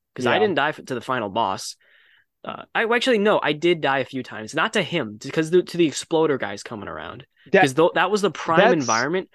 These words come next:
Speaker 1: where I was trying to dodge him, and ergo, I could not hit the thing because I can't aim while I dodge.
Speaker 2: I was gonna say that if I,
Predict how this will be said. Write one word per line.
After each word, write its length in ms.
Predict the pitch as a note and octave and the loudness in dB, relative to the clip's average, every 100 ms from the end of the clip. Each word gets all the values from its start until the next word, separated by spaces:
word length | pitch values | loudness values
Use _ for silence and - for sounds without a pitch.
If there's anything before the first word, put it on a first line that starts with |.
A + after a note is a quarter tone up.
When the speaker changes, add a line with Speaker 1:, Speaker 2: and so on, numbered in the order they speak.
| _ | _
Speaker 1:
where 180 | C#3 C#3 | -4 -2
I 140 | B2+ D#3 | 0 0
was 140 | D#3 | 0
trying 260 | - D#3+ C#3+ | -2 -2 -2
to 80 | |
dodge 340 | A#2+ B2 C3+ - | -2 0 -2 -6
him, 300 | A#2+ D3 F#3 _ _ | -8 -8 -8 _ _
and 160 | C3 C#3 C3 | -6 -2 0
ergo, 380 | C#3+ C#3 C3 | 2 4 2
I 140 | - B2 | 2 -2
could 220 | - D3 | -4 -2
not 260 | C3+ B2 A#2+ | -2 -2 -4
hit 220 | D3 - | -8 -6
the 200 | C3 A#2+ - | -8 -8 -6
thing 300 | E3+ D3+ A2+ | 0 0 0
because 180 | A#2+ A2+ | -2 -2
I 80 | |
can't 200 | G#2+ C3 - | -2 -6 -4
aim 180 | C#3+ B2 | -2 0
while 100 | G#2+ | -2
I 80 | G#2 | -2
dodge. 400 | A#2 G2 - - - | -6 -8 -14 -12 0
Speaker 2:
I 140 | F3+ | 2
was 160 | G#3 G#3+ | 2 2
gonna 160 | G#3 | -2
say 280 | E3+ F#3+ C#3 C3 | 0 2 2 0
that 260 | D3 F#3 - _ - C#3 _ | 0 0 -2 _ -20 -20 _
if 200 | F3 E3+ | -8 0
I, 220 | F#3+ A3 | 0 0